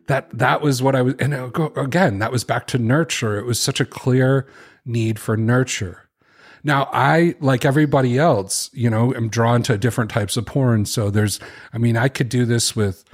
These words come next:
you know, the idea of, of some sort of perfect ten type person. Well, well, probably what I want there is to feel good enough as a man. Like, if she were with me, then what would that say about me?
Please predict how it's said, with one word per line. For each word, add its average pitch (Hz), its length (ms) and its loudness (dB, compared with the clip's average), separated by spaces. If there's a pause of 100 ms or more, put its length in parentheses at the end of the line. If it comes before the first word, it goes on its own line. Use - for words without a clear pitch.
(120)
you 117 100 -6
know, 107 140 -4
the 110 160 0
idea 113 400 2
of, 101 280 0
of 101 440 -4
some 113 280 0
sort 113 220 2
of 101 380 0
perfect 131 460 -2
ten 143 380 2
type 110 280 -4
person. 101 540 -4
Well, 113 300 2
well, 117 300 0 (460)
probably 127 380 2
what 120 160 2
I 113 60 4
want 117 300 0
there 127 200 2
is 117 140 -2
to 110 100 -4
feel 110 240 0
good 110 240 0
enough 113 260 0
as 110 140 -2
a 117 40 2
man. 107 380 0
Like, 85 180 -10
if 101 120 -6
she 123 200 0
were 117 140 0
with 110 220 -2
me, 117 360 4
then 98 280 -2
what 113 200 0
would 113 120 -4
that 104 180 -4
say 110 220 -2
about 104 320 -2
me? 107 380 -2